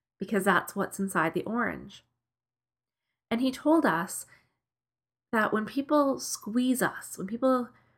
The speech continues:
put pressure on you, when they squeeze you, when they upset you, whatever comes out of you in that moment is what's inside. So if what comes out of you is hurt and anger and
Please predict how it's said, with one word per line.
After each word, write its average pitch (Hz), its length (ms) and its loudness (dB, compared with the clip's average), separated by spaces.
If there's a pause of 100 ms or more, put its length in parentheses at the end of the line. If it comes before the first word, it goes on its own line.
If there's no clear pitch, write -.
(120)
put - 100 -8
pressure 247 520 2
on 226 120 2
you, 226 240 0
when 202 120 -2
they 120 120 -4
squeeze 233 560 0
you, 220 240 2
when 190 140 0
they 170 360 -2
upset - 520 2
you, 156 400 0 (960)
whatever 233 300 4
comes 247 300 0
out 247 180 6
of 254 120 4
you 196 120 4
in 185 60 2
that 180 180 2
moment 196 460 0
is 175 140 -4
what's 170 200 -2
inside. 190 600 -4 (720)
So 240 100 4
if 233 140 4
what 269 180 4
comes 233 300 -2
out 240 240 8
of 254 100 4
you 226 160 2
is 180 220 2
hurt - 640 -2
and 160 160 -4 (100)
anger 196 680 2
and 156 460 -2